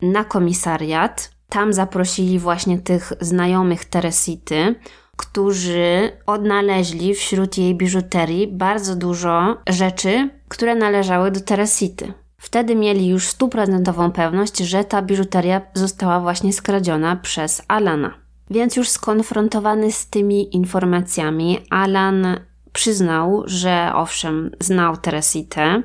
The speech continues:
ale najpierw zaprzeczył, że kiedykolwiek odwiedził jej mieszkanie. Niedługo później zmienił swoją wersję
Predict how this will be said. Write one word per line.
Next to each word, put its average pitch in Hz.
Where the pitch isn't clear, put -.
ale 196
najpierw 202
zaprzeczył, 190
że 170
kiedykolwiek 170
odwiedził 170
jej 165
mieszkanie. 156
Niedługo 233
później 202
zmienił 180
swoją 170
wersję 175